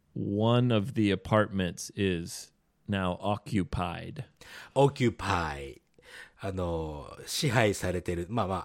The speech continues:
Speaker 2: あ、あの、はい、入居したってことだね。Occupy.
Speaker 1: Yeah, it means it, there's something in there. There's someone in there.
Speaker 2: もうすでに入ってるということだね。
Speaker 1: Yeah, same as, like, on the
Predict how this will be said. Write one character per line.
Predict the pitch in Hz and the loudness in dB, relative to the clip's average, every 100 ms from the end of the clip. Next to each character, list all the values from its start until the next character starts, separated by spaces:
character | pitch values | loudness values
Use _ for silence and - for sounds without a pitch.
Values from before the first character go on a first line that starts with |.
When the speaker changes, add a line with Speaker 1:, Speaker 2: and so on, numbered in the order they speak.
| - | -8
Speaker 2:
あ、 | - | -8
あ | |
の、 | 87 85 82 78 78 - _ - | -6 -4 -6 -8 -12 -18 _ -16
は | - 156 | 0 4
い、 | 147 - - | 4 0 -2
入 | 131 143 | 2 4
居 | 147 | 4
し | - | 4
た | 147 | 2
っ | |
て | - | 0
こ | 76 | -6
と | - | -10
だ | |
ね。 | 95 - - | -14 -14 -16
Occupy. | 85 - - - | -16 -14 -14 -2
Speaker 1:
Yeah, | - 156 170 - | 6 8 6 2
it | 131 | 0
means | 123 120 107 - - - _ _ | 2 2 2 -2 -6 -8 _ _
it, | 104 95 - - | -2 -2 -4 -2
there's | 92 - | -2 -2
something | - 110 107 104 98 - | 0 0 2 0 0 4
in | 113 110 | 4 4
there. | 95 87 78 80 131 | 2 0 -4 -10 -8
There's | 107 - | -8 -4
someone | - 104 92 90 | 0 0 0 -2
in | - 101 90 | 0 0 0
there. | 82 82 85 - _ _ - - | -4 -8 -14 -18 _ _ -14 -2
Speaker 2:
も | 139 | -2
う | |
す | 135 | 0
で | |
に | 110 | 0
入 | 98 | 0
っ | 98 | -2
て | 80 | -4
る | |
と | 73 | -8
い | 69 | -12
う | |
こ | - | -14
と | 95 | -10
だ | |
ね。 | 160 165 | -8 -6
Speaker 1:
Yeah, | 349 - | -4 -4
same | 120 - 151 135 | -2 2 6 6
as, | 113 113 | 6 4
like, | 101 92 - | 2 0 0
on | 101 101 | 2 2
the | 92 | 2